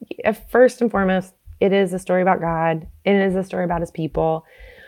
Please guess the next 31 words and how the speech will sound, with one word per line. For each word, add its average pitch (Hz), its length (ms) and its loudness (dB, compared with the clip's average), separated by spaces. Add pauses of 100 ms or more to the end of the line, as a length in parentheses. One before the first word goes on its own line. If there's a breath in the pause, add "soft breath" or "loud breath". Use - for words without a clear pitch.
(180 loud breath)
But 277 180 6
we 240 140 4
are 226 200 0
his 220 160 -6
people 240 440 -4
too, 240 520 -4
and 214 200 -2
he 226 120 0
does 202 300 0
have 190 260 -6
something 185 380 -4
to 180 140 -4
say 180 240 -2
to - 220 -8
us. 175 180 -4 (180)
And 190 160 -2 (300)
I 208 140 6
believe 165 260 2
in 165 100 -6 (140)
every 175 260 -2
part - 200 -8
of - 60 -6
the - 60 -12
Bible. - 440 -12 (440 loud breath)
And 208 180 0
so 196 240 6
I 196 120 0
think 202 240 0
we're 196 120 0
really 180 220 2
sh-, - 140 -8